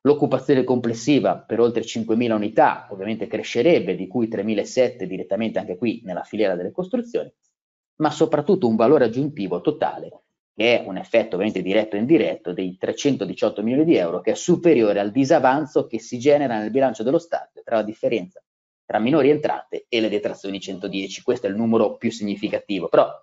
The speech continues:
ripeto, stiamo ancora parlando di, di analisi, di studi. Questi sono già studi che comunque partono da, almeno sino a settembre, di numeri certi,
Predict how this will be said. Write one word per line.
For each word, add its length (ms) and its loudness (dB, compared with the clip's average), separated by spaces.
ripeto, 400 0
stiamo 180 0
ancora 300 2
parlando 480 0
di, 180 -12
di 160 -6
analisi, 460 -2
di 100 -10
studi. 400 -2
Questi 220 -2
sono 220 -8
già 120 -4
studi 320 -2
che 100 -6
comunque 380 -6
partono 480 -2
da, 260 0
almeno 360 -2
sino 260 -4
a 60 -2
settembre, 540 -2
di 80 -4
numeri 300 2
certi, 520 -8